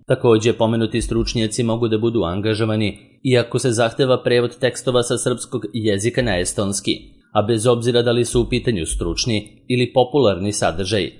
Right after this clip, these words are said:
odnosno kojom tačno tematikom se bave. Podrazumeva se da će prevesti kataloge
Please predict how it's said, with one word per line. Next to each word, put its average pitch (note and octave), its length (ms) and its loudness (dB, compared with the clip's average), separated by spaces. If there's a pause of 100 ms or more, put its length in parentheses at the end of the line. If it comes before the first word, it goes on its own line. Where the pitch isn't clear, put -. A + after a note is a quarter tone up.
(140)
odnosno A2+ 640 -2 (120)
kojom B2+ 440 2 (140)
tačno B2 340 2
tematikom G#2 560 0
se A2 140 -2
bave. G2 280 2 (260)
Podrazumeva A2+ 640 2
se A2+ 260 2
da G#2+ 120 2
će A2 140 0
prevesti C3+ 480 0
kataloge G2 580 0